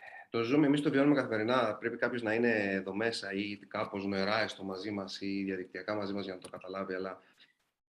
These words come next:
ξέρω, δεν, α, βιώνουμε τόσο διαφορετικά τα πράγματα από αυτό που νιώθουμε ότι υπάρχει εκεί έξω, που,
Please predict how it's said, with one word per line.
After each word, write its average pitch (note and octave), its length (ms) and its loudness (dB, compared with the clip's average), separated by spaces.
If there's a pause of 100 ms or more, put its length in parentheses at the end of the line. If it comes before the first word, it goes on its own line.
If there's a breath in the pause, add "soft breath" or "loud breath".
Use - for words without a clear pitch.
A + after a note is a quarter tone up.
(140)
ξέρω, G#2 340 0
δεν, B2+ 480 -2
α, - 160 -10 (680)
βιώνουμε C#3 280 4
τόσο D3+ 280 0
διαφορετικά D#3+ 460 0
τα G#2+ 120 -2
πράγματα G#2+ 340 -2
από G#2 100 -4
αυτό - 180 -8
που G#2+ 320 -4
νιώθουμε G#2 480 -2
ότι G2 100 -6
υπάρχει G2 280 -6
εκεί - 180 -8
έξω, F#2 320 -4 (120)
που, B2 420 -6